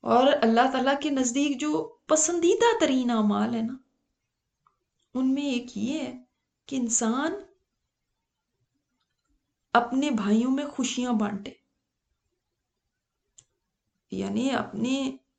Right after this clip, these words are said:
मुसलमान भाई के को कोई खुशी दे दे, या उससे किसी तकलीफ को दूर कर दे, या उसकी भूख मिटाने का सामान कर दे। तो ये favorite है अल्लाह ताला के नज़दीक के काम, पसंदीदा तरीन।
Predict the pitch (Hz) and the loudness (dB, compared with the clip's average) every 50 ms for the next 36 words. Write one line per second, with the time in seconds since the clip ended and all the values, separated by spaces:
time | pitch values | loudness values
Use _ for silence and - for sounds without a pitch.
0 | _ _ _ 214 214 - 220 226 220 214 220 226 262 262 240 208 214 233 226 - | _ _ _ -4 -2 0 2 2 2 2 2 0 -2 -2 0 0 0 0 -2 -4
1 | 262 277 302 302 - - - - 294 302 302 302 320 320 - 294 269 - 320 330 | -4 -4 -4 -6 -10 -10 -8 -8 -6 -2 0 0 0 0 0 -2 0 2 4 2
2 | - - 220 190 190 180 - - - _ _ _ _ _ _ _ _ _ _ _ | 6 6 6 6 6 2 -4 -10 -14 _ _ _ _ _ _ _ _ _ _ _
3 | _ _ _ _ - - 226 247 262 311 320 269 - - - 320 320 - 311 302 | _ _ _ _ -4 0 2 2 2 2 2 2 2 2 2 0 -2 -2 -4 -6
4 | - - - 294 294 - 269 269 302 320 381 359 - - 294 254 208 208 208 202 | -6 -4 -4 -6 -4 0 2 6 8 8 8 6 2 -2 -2 0 2 2 2 0
5 | 202 - 233 - - - - 247 - _ _ _ _ _ _ _ _ _ _ - | 0 -6 -10 -12 -12 -14 -18 -18 -18 _ _ _ _ _ _ _ _ _ _ -4
6 | - 285 311 330 294 - - 320 320 240 190 - 226 277 311 320 320 320 311 294 | 0 0 0 2 2 0 2 4 4 4 4 4 4 4 4 4 2 0 -2 2
7 | - 277 262 262 269 262 269 269 262 - 240 220 208 202 190 196 220 220 - - | 2 2 2 2 0 0 0 0 0 0 2 2 2 2 2 -2 -4 -4 -6 -10
8 | 214 - - 233 233 - _ _ _ _ _ _ _ _ _ _ _ _ _ _ | -10 -10 -14 -18 -18 -18 _ _ _ _ _ _ _ _ _ _ _ _ _ _
9 | - - 208 196 202 247 277 311 320 - - - - _ _ _ - - 320 349 | -4 -4 -2 -2 0 0 0 0 0 -2 -8 -16 -20 _ _ _ -2 2 4 4
10 | 370 359 359 359 370 359 359 349 320 285 247 233 226 220 220 214 214 220 220 220 | 4 4 2 2 2 2 4 4 2 2 2 4 4 2 2 2 -2 -2 -4 -6
11 | - - - 220 214 208 196 - 208 185 190 - - - - - - - - _ | -6 -4 -2 0 0 0 -2 -4 -6 -6 -6 -6 -8 -8 -8 -10 -14 -14 -16 _
12 | _ _ _ _ _ _ _ _ _ _ _ _ _ _ _ _ - 277 - - | _ _ _ _ _ _ _ _ _ _ _ _ _ _ _ _ 2 4 6 6
13 | 311 285 302 277 247 262 240 - 208 208 208 - 220 220 - | 6 4 4 2 4 2 0 0 -2 -4 -4 -6 -6 -8 -10